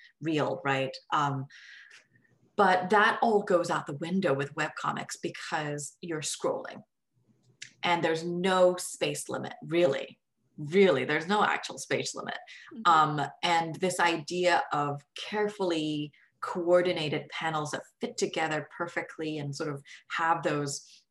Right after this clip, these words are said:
Speaker 1: connections across the two-page spread, that's all gone too. Panels can be whatever the hell you want,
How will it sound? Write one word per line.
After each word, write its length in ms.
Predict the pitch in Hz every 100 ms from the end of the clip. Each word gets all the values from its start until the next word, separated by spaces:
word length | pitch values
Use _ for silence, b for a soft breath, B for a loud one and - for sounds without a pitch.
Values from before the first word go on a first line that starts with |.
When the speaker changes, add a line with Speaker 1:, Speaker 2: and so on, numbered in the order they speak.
| _ -
Speaker 1:
connections 720 | 190 170 151 - - 139 135
across 440 | - - 147 143
the 80 | -
two-page 340 | - 165 151 143
spread, 380 | - 165 139 147
that's 240 | 160 -
all 140 | 143
gone 240 | 139 131 139
too. 220 | - - - _ -
Panels 360 | 247 262 247 -
can 180 | 185
be 120 | 156 160
whatever 360 | 180 175 165
the 80 | -
hell 200 | 160 147
you 200 | 143 139
want, 140 | -